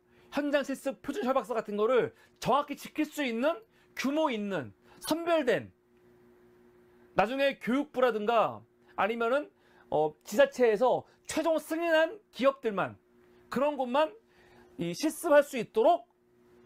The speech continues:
제한을 하는 거죠. 이게 중요한 겁니다. 이게 맞는 거죠. 그리고 여러분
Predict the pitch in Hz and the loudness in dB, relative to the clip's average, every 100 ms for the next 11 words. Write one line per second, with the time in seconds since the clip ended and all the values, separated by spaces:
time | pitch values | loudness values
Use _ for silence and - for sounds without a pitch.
0 | _ - _ - 170 254 294 277 214 160 | _ -20 _ -6 2 4 4 2 0 -2
1 | 131 123 101 _ - - _ - _ _ | -4 -6 -12 _ -20 -20 _ -20 _ _
2 | _ _ - _ - _ - _ _ 226 | _ _ -20 _ -20 _ -20 _ _ 0
3 | 320 - 208 220 190 151 127 110 - - | 0 -2 -2 -2 -2 -4 -6 -12 -16 -20
4 | - - - _ - _ - _ - _ | -20 -20 -20 _ -20 _ -20 _ -20 _
5 | - _ _ - - - - - - - | -20 _ _ -20 -20 -20 -20 -20 -20 -20
6 | - - _ 226 302 254 214 269 254 156 | -20 -20 _ -2 0 0 -2 -2 -2 -2
7 | 135 107 - _ _ _ _ _ _ _ | -6 -8 -20 _ _ _ _ _ _ _
8 | _ _ - - 262 262 208 220 220 254 | _ _ -8 -6 0 2 2 2 0 0
9 | 220 143 | -2 -6